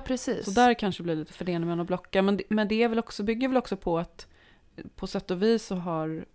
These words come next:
Speaker 2: Centerpartiet börjat ses mer och mer som en del av någon typ av vänsterblock.
Speaker 1: Ja.
Speaker 2: Vilket ju varken vi eller
Speaker 1: Ingen
Speaker 2: Annie
Speaker 1: är
Speaker 2: Lööf
Speaker 1: glad
Speaker 2: skulle hålla
Speaker 1: över.
Speaker 2: med om,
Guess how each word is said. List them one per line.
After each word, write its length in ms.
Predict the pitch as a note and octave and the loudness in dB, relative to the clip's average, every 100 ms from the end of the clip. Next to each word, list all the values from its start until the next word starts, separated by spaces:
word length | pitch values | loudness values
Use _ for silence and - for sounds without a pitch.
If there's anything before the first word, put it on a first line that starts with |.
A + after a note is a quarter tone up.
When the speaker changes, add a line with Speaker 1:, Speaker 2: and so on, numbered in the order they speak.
| _ _ _ _ - | _ _ _ _ -14
Speaker 2:
Centerpartiet 800 | - F3 E3 - - G#3+ G3+ - | -6 -6 -6 -8 -6 -4 -4 -2
börjat 240 | E3+ D#3 | -2 -2
ses 480 | - B3+ B3+ G#3 - | -6 -2 0 0 -2
mer 200 | E3 D3 | -2 -2
och 80 | D3+ | -2
mer 140 | D3 | -4
som 160 | - D#3 | -4 -2
en 100 | D#3 | -2
del 260 | D3 D3 | -2 -4
av 60 | D3 | -4
någon 120 | D3+ | -6
typ 180 | - - | -8 -8
av 60 | D#3+ | -6
vänsterblock. 800 | E3+ D#3+ F3+ - - - - - | -6 -8 -14 -16 -6 -6 -6 0
Speaker 1:
Ja. 140 | G#3 | 2
Speaker 2:
Vilket 140 | G3 D#3+ | 2 2
ju 200 | D3 D3+ - _ - _ _ _ _ _ _ - _ _ - C3+ | 2 0 -8 _ -20 _ _ _ _ _ _ -20 _ _ -8 -4
varken 440 | F3 F3 E3+ E3+ | 0 0 0 0
vi 320 | E3+ F#3+ E3 - | 2 2 4 6
eller 340 | G3 G#3 F#3 | 8 10 10
Speaker 1:
Ingen 140 | G3 | 10
Speaker 2:
Annie 200 | - A3+ | 10 10
Speaker 1:
är 40 | B3 | 12
Speaker 2:
Lööf 120 | C4 | 12
Speaker 1:
glad 100 | G#3 | 10
Speaker 2:
skulle 140 | F3+ G#3+ | 10 10
hålla 140 | F3+ | 10
Speaker 1:
över. 160 | F#3+ E3 | 8 6
Speaker 2:
med 120 | F#3+ | 6
om, 260 | G#3 A3+ | 10 10